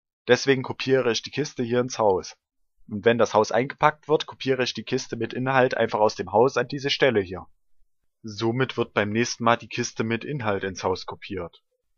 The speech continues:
So, nun habe ich auch schon den Mechanismus zum Einpacken des Hauses angeschnitten. Dieser befindet sich auf der rechten Seite der Glock. Die Glock powert hierbei einfach einen Test-for-Block-Befehl an, der testet, ob die Druckplatte im Haus aktiviert wurde. Wenn dies der Fall ist,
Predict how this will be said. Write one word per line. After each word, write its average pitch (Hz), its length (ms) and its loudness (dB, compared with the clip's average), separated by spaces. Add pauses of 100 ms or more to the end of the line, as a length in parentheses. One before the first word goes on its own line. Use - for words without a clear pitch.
So, 104 440 0
nun 107 240 -4
habe 113 180 6
ich - 100 0
auch 127 120 8
schon 120 200 0
den 120 140 0
Mechanismus 127 580 0
zum 123 140 -4
Einpacken 139 480 -2
des 131 140 -8
Hauses 143 320 4
angeschnitten. 92 580 -6 (1120)
Dieser 139 240 -2
befindet 135 460 0
sich - 160 -2
auf 101 100 -2
der 98 140 -2
rechten 117 320 -2
Seite 107 320 4
der 123 120 4
Glock. - 400 -2 (480)
Die 98 80 -18
Glock 127 300 4
powert 113 300 6
hierbei 131 360 0
einfach 123 340 2
einen 107 180 0
Test-for-Block-Befehl 117 1120 -2
an, 82 260 -2 (140)
der 104 100 0
testet, 117 340 -2
ob 117 140 4
die - 80 -20
Druckplatte 120 400 2
im 117 140 -4
Haus 101 200 4
aktiviert 123 520 -2
wurde. - 260 -4 (1700)
Wenn 135 240 6
dies 147 220 -4
der 107 100 8
Fall 113 280 10
ist, - 440 -6